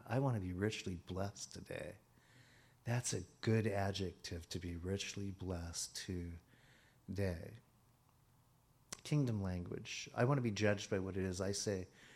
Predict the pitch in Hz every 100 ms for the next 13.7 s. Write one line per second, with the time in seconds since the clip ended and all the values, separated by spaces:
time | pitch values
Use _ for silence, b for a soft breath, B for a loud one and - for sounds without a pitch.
0 | B B 113 135 143 147 139 104 90 87
1 | 101 - - - 104 - 110 110 - -
2 | 117 107 - 104 98 92 - B B B
3 | B B _ 107 101 95 104 113 - 120
4 | - 113 110 117 113 110 - 92 85 85
5 | 110 98 92 87 87 82 - 92 92 92
6 | 95 87 85 85 - 92 87 - - -
7 | 90 87 92 90 95 85 - - - -
8 | - b b b b b b - 98 104
9 | 135 147 - 113 101 101 101 107 101 95
10 | - 98 98 95 95 95 95 - 127 120
11 | 95 101 - - - 104 113 98 - -
12 | 98 92 92 95 - - 107 98 98 101
13 | 120 107 95 - 101 98